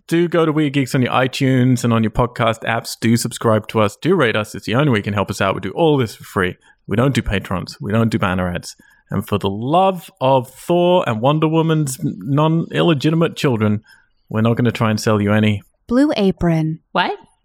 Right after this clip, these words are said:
Speaker 1: What do you say?
Speaker 2: Blue Apron.
Speaker 1: Blue Apron?
Speaker 3: It's like
Speaker 2: The
Speaker 3: a
Speaker 2: cooking,
Speaker 3: meal
Speaker 2: the home, like,
Speaker 3: subscription service.
Speaker 2: yeah, the meal prep kits. No meal prep kits.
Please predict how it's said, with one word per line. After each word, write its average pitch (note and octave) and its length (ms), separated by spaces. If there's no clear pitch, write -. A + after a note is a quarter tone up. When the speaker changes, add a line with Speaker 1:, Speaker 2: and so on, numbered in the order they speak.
Speaker 1:
What F3 120
do D#4 60
you F4 60
say? A4+ 180
Speaker 2:
Blue E4+ 280
Apron. E3 560
Speaker 1:
Blue G#3 280
Apron? E3+ 460
Speaker 3:
It's G#2 120
like - 60
Speaker 2:
The - 60
Speaker 3:
a - 40
Speaker 2:
cooking, G4 80
Speaker 3:
meal F3 80
Speaker 2:
the A#3 80
home, C#4 120
like, C#4+ 80
Speaker 3:
subscription F#3 540
service. D#3+ 320
Speaker 2:
yeah, D4+ 160
the B3+ 140
meal C4+ 260
prep A3+ 300
kits. - 320
No D#4+ 260
meal G3 300
prep D#3 360
kits. - 480